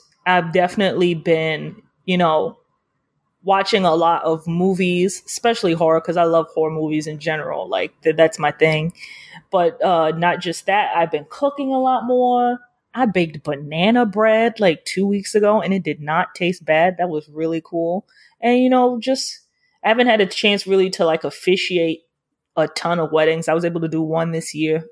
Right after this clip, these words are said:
Um, but I really enjoy officiating weddings. Like, that's fun to me.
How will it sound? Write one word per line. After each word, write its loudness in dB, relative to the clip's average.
Um, -6
but 2
I -10
really 2
enjoy 2
officiating -2
weddings. -4
Like, 0
that's 2
fun 0
to -2
me. -2